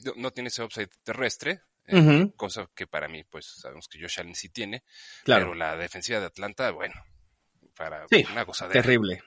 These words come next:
Speaker 2: terrible, terrible, terrible. Sí, sí va, y, y creo que va a ser muy complicado que le puedan dar vuelta porque no hay opciones en Atlanta.
Speaker 1: Totalmente.
Speaker 2: Ah, sí. Bueno, pasando a complementar el top doce, tenemos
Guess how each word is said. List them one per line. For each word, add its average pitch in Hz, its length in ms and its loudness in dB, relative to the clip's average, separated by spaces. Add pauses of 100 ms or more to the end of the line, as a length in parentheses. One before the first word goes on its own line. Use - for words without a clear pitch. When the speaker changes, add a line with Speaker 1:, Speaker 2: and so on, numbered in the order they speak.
(220)
Speaker 2:
terrible, 110 400 0
terrible, 87 420 -6
terrible. 76 420 -10
Sí, - 300 -10
sí - 140 -6
va, 107 220 0
y, 117 260 0
y 110 60 -4
creo 123 160 2
que 135 80 2
va 120 80 6
a - 20 4
ser 120 160 0
muy 117 140 4
complicado 117 680 2 (500)
que 127 100 4
le 113 120 8
puedan 120 280 6
dar 117 160 4
vuelta 104 320 0
porque 120 240 -6
no 110 400 6
hay 101 160 6
opciones 80 520 -6
en - 80 -10
Atlanta. - 440 -16 (380)
Speaker 1:
Totalmente. - 580 -16
Speaker 2:
Ah, - 320 -2
sí. - 200 -8 (680)
Bueno, 160 260 8
pasando 202 520 8 (420)
a 156 380 8
complementar 170 600 6
el 185 120 4
top 175 200 6
doce, 196 420 6
tenemos 143 600 4